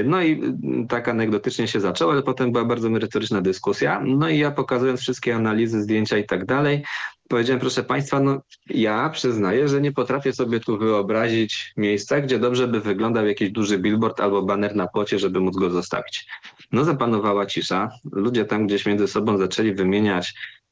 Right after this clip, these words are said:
e, poglądy, mru-, mruczeć coś tam pod nosem. No i zaczęły zabierać,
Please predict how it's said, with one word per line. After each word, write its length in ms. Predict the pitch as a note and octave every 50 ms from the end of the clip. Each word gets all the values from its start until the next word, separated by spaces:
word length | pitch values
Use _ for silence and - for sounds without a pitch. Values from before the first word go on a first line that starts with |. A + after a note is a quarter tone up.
| -
e, 720 | A#2+ G#2+ G2+ G2 G2 F#2+ F#2+ F#2+ F#2+ F#2+ F#2+ G2 G#2 G#2 G2+
poglądy, 520 | - - G2+ G2 G2+ F#2+ F2 E2+ F2 G2 F#2+
mru-, 220 | G2 F#2+ G2+ -
mruczeć 500 | F#2+ G2 F#2+ F#2 F2 - - E2+ F2 -
coś 180 | - E2 E2 -
tam 160 | - F2 F2+
pod 200 | - F#2+ F#2 F2+
nosem. 400 | - - - - - - F3+ E3
No 120 | D#3+ -
i 100 | D#4+ D#4 -
zaczęły 580 | - D3+ C#3+ C#3 C#3+ C#3+ C#3+ - D3+ D#3+ D#3 D3
zabierać, 680 | C#3+ C#3+ B2 B2+ C3+ C3+ C3+ C#3 C#3 C#3 - - -